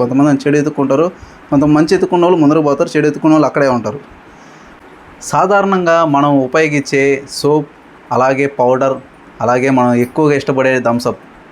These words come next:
వాటి గురించి ఒక మంచి నీకు ఇంట్రెస్టింగ్ వీడియో, ఒక సబ్జెక్ట్ అయితే మీకు చెప్తాను.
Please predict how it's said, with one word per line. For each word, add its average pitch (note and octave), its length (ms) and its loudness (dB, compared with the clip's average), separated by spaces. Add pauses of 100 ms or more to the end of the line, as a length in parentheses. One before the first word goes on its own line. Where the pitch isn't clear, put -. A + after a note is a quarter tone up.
వాటి C3 260 0
గురించి E3+ 280 0
ఒక C#3 60 -2 (100)
మంచి E3+ 340 0
నీకు C#3 140 0 (100)
ఇంట్రెస్టింగ్ E3+ 400 0 (100)
వీడియో, C#3 260 2
ఒక B2+ 80 -4 (580)
సబ్జెక్ట్ D3 300 -2
అయితే C#3 180 -2
మీకు G#2+ 140 -8
చెప్తాను. A2+ 380 -2